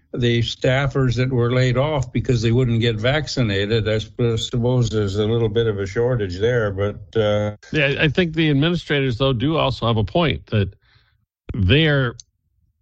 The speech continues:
Speaker 2: being squeezed on both sides. The insurance companies and especially the federal government are always, uh,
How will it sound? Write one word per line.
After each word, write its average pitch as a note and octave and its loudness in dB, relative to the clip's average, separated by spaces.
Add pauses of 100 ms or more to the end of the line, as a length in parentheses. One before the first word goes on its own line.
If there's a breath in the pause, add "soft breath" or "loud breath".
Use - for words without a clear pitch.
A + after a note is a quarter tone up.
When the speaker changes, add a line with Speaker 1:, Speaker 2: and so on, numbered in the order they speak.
(120)
Speaker 2:
being C3+ 2
squeezed C#3 -2
on A#2 2
both C#3 2
sides. E2+ -6
The F#2 0
insurance A2 2
companies A#2 2 (460 soft breath)
and G2+ 4
especially E3+ 0
the C3+ -2
federal D#3+ -2
government F#3 -2 (960)
are B2 2
always, D3 -2
uh, A#2+ 0